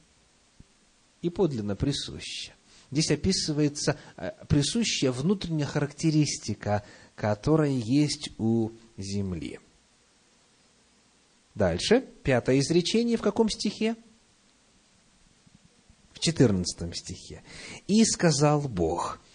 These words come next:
да будут светила на тверди небесной для отделения дня от ночи и для знамений и времен и дней и годов». Еще одна фраза Всевышнего, которая творила наш мир.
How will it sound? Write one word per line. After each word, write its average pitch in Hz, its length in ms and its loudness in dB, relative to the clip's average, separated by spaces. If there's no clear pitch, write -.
да 127 160 2
будут 196 320 6
светила 190 1000 4
на 101 200 0
тверди 147 460 2
небесной 131 680 -2
для 120 260 2
отделения 143 600 4
дня 123 420 2
от 170 140 -2
ночи 143 460 0
и 123 100 2
для 113 220 2
знамений 165 680 2
и 139 140 2
времен 131 460 2
и 123 180 4
дней 123 520 0
и 120 120 -2
годов». 120 680 4
Еще 151 920 6
одна 120 380 4
фраза 127 460 4
Всевышнего, 117 720 0
которая 101 440 2
творила 107 640 4
наш 104 400 -4
мир. 92 420 -10